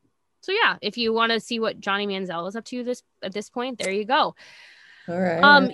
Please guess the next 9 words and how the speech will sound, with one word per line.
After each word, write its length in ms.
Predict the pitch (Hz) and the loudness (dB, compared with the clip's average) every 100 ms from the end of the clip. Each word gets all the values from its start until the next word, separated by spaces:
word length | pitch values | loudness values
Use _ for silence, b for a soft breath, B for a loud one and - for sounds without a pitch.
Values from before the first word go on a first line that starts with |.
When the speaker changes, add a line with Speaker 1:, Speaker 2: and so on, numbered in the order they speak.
| - | -2
Speaker 1:
you 220 | 262 320 | 2 2
can 220 | - 349 | 2 2
get 240 | 311 339 294 | 4 4 4
involved 460 | 277 262 262 277 | 2 6 8 6
in 120 | 262 214 | 4 0
this 640 | 185 180 185 - - - _ - | 0 -2 -6 -10 -12 -16 _ 0
every 640 | 220 226 214 226 226 226 | 2 2 2 0 0 -2
single 520 | 220 220 208 185 170 | -4 -4 -2 -2 -4
week. 480 | 202 240 247 - - | -2 -2 -2 -4 -20